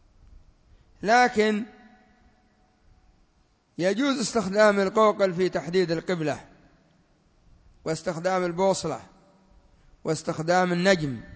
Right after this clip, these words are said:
واستخدام الشمس والقمر، واستخدام الريح، واستخدام الأنهار، واستخدام أمور يعرفها أهل الشأن. لكن نقول: إن وجدت منطقة الأصل أنهم متجهون إلى الجهة،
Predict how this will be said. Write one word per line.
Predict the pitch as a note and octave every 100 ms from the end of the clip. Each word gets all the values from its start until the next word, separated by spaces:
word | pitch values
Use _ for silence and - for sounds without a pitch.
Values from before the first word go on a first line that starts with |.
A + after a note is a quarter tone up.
| - _ - - - - -
واستخدام | C#3 C3 D3+ C#3+ E3+ F#3
الشمس | F3 - F#3+ F3+ F3
والقمر، | E3+ F3+ G3 F#3+ D3+ - - - - - - - - -
واستخدام | - C3+ - - D3+ F3+ F#3+
الريح، | F3+ F3+ G3 F#3+ - - - - - - - - _
واستخدام | C3 B2+ - C3+ D#3 F3+
الأنهار، | F3+ F#3+ F#3 F3 G3 G#3 F#3 - - - - - _ _ _ _
واستخدام | - C#3+ - D3 D3 F#3+ A3
أمور | G#3+ A#3 A#3+
يعرفها | A3 G3+ A3+ G#3+ G#3 G#3+
أهل | G3+
الشأن. | F#3+ G#3 F3 A2+ - - _ _ _ _ _ _ _ _ _ _ _ _ _ -
لكن | F3+ F3 F#3
نقول: | F3 E3+ A#3 G3+
إن | F#3+
وجدت | F#3+ A#3 A3 G3+ F#3+
منطقة | F#3+ G#3+ A3+ G#3+ G#3 G3 D3+ - F#3
الأصل | F3+ G#3+ G#3+ G3+
أنهم | F#3 G3+ G3+ F#3+ G3
متجهون | G3 - F#3+ F3+ F#3 A3+ A3
إلى | F#3 F#3+ G#3+ G3+
الجهة، | F3+ F#3+ A3 G#3 A#3